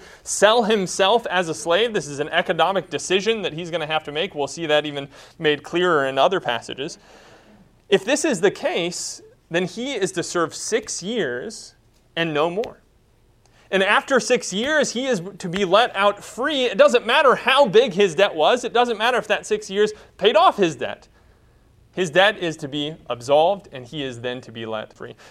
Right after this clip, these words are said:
And so God is setting a limit on slavery here. That if this man finds himself in a situation where he needs to, uh, become a slave,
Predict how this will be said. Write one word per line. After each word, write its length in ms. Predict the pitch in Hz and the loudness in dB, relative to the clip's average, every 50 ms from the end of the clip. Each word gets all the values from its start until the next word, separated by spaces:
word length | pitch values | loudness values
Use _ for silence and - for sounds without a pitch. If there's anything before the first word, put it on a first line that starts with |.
| - _ | -8 _
And 100 | 190 196 | -4 0
so 380 | - 240 262 277 269 269 254 226 - - | 4 6 8 10 10 10 8 6 4 2
God 320 | 180 185 196 233 285 285 240 | 2 4 6 8 6 6 6
is 160 | 190 185 165 | 4 0 2
setting 300 | - 220 220 233 214 196 | 4 4 4 4 2 2
a 140 | 170 175 170 | 4 4 4
limit 760 | 160 156 175 220 302 254 165 127 127 202 - - - - - _ _ _ _ _ _ | 4 4 4 4 4 4 0 -4 -4 -6 -10 -16 -18 -18 -20 _ _ _ _ _ _
on 460 | - 160 175 180 185 190 190 196 185 - _ _ _ _ | 2 2 4 4 4 2 0 -2 -8 -10 _ _ _ _
slavery 420 | - - 233 254 247 175 135 110 | -6 -4 -2 -2 -2 -4 -10 -10
here. 220 | 107 - - - - _ _ _ _ _ _ _ _ _ _ _ _ _ | -10 -16 -18 -20 -20 _ _ _ _ _ _ _ _ _ _ _ _ _
That 360 | 143 165 180 190 190 - - - _ _ - | 0 2 2 2 0 -2 -12 -18 _ _ 2
if 320 | 180 196 247 240 - - | 4 4 4 4 0 2
this 220 | 202 240 226 - | 2 2 2 2
man 260 | 196 196 214 226 214 170 | 2 2 4 4 4 2
finds 260 | 165 160 220 233 175 | 2 2 2 0 0
himself 380 | 196 196 - 202 185 202 - | -2 -2 2 2 2 2 2
in 80 | 202 185 | 0 -4
a 40 | 160 | 0
situation 540 | - 185 170 - 165 175 190 185 - 190 170 | -2 -2 -2 0 0 0 0 0 -2 -2 0
where 160 | 156 156 151 | 0 0 0
he 140 | 143 151 151 | -2 -6 -6
needs 560 | 151 160 190 226 240 226 196 170 139 - - | -6 -4 -2 -2 0 0 0 -2 -4 -12 -14
to, 440 | - - - 170 165 160 170 160 160 - - - - _ _ | -16 -10 -6 -2 -2 -2 -2 -4 -6 -12 -20 -20 -20 _ _
uh, 360 | - 151 147 143 143 139 127 | 0 2 4 6 6 4 4
become 600 | - 151 143 147 135 - - - 202 226 226 208 202 - | 0 -2 -8 -8 -8 -4 2 4 4 4 4 2 0 0
a 120 | - 143 | -2 -6
slave, 500 | 139 - - 127 113 110 107 110 123 - | -6 -4 -2 -2 0 0 0 -4 -8 -10